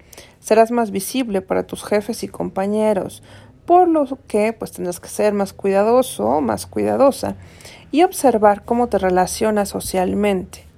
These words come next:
Intenta no ser demasiado inflexible a la hora de juzgar a quienes trabajan contigo. Para Géminis, pues bueno,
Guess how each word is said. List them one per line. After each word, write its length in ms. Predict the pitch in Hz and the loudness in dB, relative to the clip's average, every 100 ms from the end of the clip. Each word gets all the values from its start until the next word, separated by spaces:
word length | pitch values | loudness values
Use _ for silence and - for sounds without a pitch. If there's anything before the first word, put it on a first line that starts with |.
| - - - - - | -20 -20 -20 -12 -4
Intenta 880 | 208 196 254 254 196 165 170 269 | -4 0 0 0 -2 -2 -2 -2
no 100 | 220 | -4
ser 200 | 196 208 | -4 -4
demasiado 360 | 196 196 - 196 | -4 -4 -4 -4
inflexible 800 | 202 196 190 - 277 196 180 185 | -4 -6 -6 -4 -4 -2 -2 0
a 80 | |
la 160 | 185 196 | 0 0
hora 140 | 220 | 0
de 100 | 220 | 0
juzgar 520 | 196 196 175 190 196 - | -4 -8 -8 -6 -6 -6
a 100 | 196 | -8
quienes 320 | - 185 180 | -6 -6 -6
trabajan 540 | - 180 190 - - | -4 -2 -2 -4 -10
contigo. 520 | - - - - - - - - _ _ _ _ _ _ _ _ - - - - _ | -10 -10 -10 -14 -16 -20 -20 -20 _ _ _ _ _ _ _ _ -20 -20 -20 -20 _
Para 180 | - 466 | 0 0
Géminis, 460 | - 220 202 208 254 | 2 0 0 0 -4
pues 240 | - 185 | -6 -8
bueno, 360 | 170 202 247 | -8 -8 -6